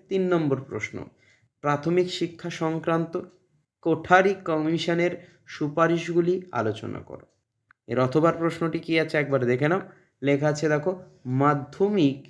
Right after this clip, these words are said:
শিক্ষা কমিশনের মতে পরীক্ষা ও মূল্যায়ন ব্যবস্থা সম্পর্কে আলোচনা করো।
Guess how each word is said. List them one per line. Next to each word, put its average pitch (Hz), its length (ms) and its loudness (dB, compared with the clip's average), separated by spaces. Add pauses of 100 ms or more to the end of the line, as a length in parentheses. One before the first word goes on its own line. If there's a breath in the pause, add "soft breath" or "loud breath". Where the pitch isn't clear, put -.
(140)
শিক্ষা 156 560 -4 (500 loud breath)
কমিশনের 165 560 2
মতে 110 280 -2 (480)
পরীক্ষা 170 500 0 (120)
ও - 100 0
মূল্যায়ন 147 640 2
ব্যবস্থা 131 440 0
সম্পর্কে 151 600 -6 (360 soft breath)
আলোচনা 113 460 -4
করো। - 240 -14